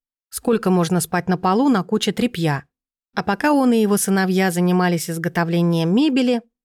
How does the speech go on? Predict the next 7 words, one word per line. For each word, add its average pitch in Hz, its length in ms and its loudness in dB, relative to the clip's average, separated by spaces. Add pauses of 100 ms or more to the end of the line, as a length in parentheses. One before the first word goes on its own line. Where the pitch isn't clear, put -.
я 240 240 0
отправилась 196 560 0
к 165 80 -6
жестянщикам 185 800 -2
за 165 100 -4
котлами, 233 640 0
сковородами, 208 1080 0